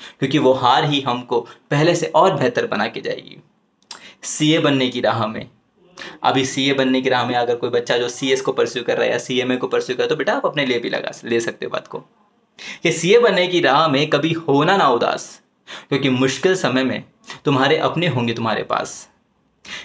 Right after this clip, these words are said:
जीत हो या हार, कभी छोड़ना मत आस, क्योंकि हर कोई है अपने आप में खास। तो बच्चों,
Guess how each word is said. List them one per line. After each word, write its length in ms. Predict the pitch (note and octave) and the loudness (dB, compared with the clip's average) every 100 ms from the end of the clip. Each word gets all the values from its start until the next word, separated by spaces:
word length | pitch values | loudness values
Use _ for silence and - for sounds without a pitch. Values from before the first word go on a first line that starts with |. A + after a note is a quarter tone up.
| - | -12
जीत 340 | B2 F#3+ C4 - | -4 -2 -2 0
हो 200 | E3 E3 | 2 4
या 140 | D3+ | 2
हार, 320 | D3+ A#2 - _ _ - - | 2 -2 -2 _ _ -20 -2
कभी 160 | D#3 D3+ | 0 2
छोड़ना 360 | D#3 C#3 D#3 D3 | 2 2 2 2
मत 180 | A2+ | 0
आस, 380 | - - - - _ _ - _ - | -2 -6 -12 -18 _ _ -20 _ -4
क्योंकि 220 | C#3 C#3+ | -2 0
हर 440 | B2+ C#3 F#3+ D#3+ - _ | 0 0 2 0 -4 _
कोई 180 | C#3+ C3+ | 0 2
है 360 | C3 B2 A2 - - | 2 -2 -2 -8 -8
अपने 240 | B2 A#2 | -4 -2
आप 180 | G2+ - | -2 -4
में 100 | - | -8
खास। 600 | - - - - - - - _ _ - - | -10 -10 -12 -20 -20 -20 -20 _ _ -20 -6
तो 60 | C3+ | 0
बच्चों, 280 | B2+ B2 | 0 0